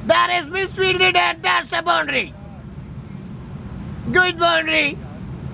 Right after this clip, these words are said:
Fielder could not, uh, field well. Ninety-nine number jersey, Zainola. And this is smiling spectators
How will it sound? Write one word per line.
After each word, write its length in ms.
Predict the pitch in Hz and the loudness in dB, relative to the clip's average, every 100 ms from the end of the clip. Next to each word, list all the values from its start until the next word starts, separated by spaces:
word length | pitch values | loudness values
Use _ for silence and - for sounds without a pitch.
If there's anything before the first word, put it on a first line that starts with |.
| - - - - - - - - - | -8 -6 -6 -8 -8 -6 -6 -6 0
Fielder 480 | 330 339 320 320 294 | 4 4 6 4 2
could 180 | 339 302 | -2 2
not, 360 | 311 285 277 269 | 4 4 0 0
uh, 180 | 277 | -2
field 360 | 247 311 302 262 | 0 2 2 4
well. 340 | 294 311 320 - - - - - | 6 6 4 -2 -10 -12 -10 -8
Ninety-nine 840 | 269 294 302 311 302 285 277 269 254 - - - - - - - - - - - - | 0 2 2 0 0 2 2 0 -4 -10 -12 -12 -10 -10 -10 -10 -10 -10 -10 -10 -8
number 560 | 247 302 277 277 254 247 - - | 2 4 6 6 6 2 -4 -6
jersey, 600 | 208 320 302 349 381 440 - - - - - | 2 2 4 4 6 6 2 -8 -8 -8 -4
Zainola. 680 | 233 302 285 247 202 156 - - - - - - - - - - - - - - - - - - - - - - - - - - - - - - - - - | 2 4 4 0 -4 -6 -6 -8 -8 -6 -6 -6 -6 -8 -6 -6 -6 -6 -6 -6 -6 -4 -4 -4 -4 -4 -4 -4 -6 -6 -6 -6 -4 -4 -6 -6 -6 -6 0
And 260 | 254 269 240 | 4 4 4
this 200 | 311 240 | 2 4
is 200 | 277 247 | 4 4
smiling 540 | 254 277 294 277 262 - | 4 2 4 2 0 -4
spectators 840 | - 285 - 277 247 269 254 254 | 0 0 2 0 2 2 2 0